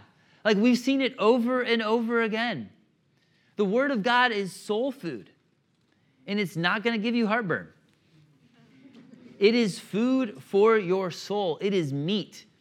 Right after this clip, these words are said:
It's the superfood, full of protein that you have to replenish yourself with.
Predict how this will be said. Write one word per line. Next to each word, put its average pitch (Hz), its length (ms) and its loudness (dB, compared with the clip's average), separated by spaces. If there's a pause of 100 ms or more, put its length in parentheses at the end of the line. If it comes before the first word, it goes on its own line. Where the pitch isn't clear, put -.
(300)
It's 165 160 -6
the 202 80 -6
superfood, 190 760 -2 (360)
full 254 320 0
of - 120 0
protein 226 460 0
that 170 80 -2
you 190 140 -2
have 220 240 -4
to 208 100 -10
replenish 202 580 -8
yourself 170 420 -8
with. 196 240 -6